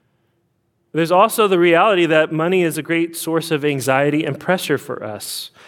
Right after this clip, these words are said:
It has a hold on our hearts through fear and insecurity.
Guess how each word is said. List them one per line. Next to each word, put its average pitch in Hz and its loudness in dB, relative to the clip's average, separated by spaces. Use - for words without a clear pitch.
It - -2
has 135 0
a 143 -2
hold 147 0
on 143 2
our 135 -2
hearts 135 -4
through 131 -6
fear 131 -4
and 135 -2
insecurity. 139 -6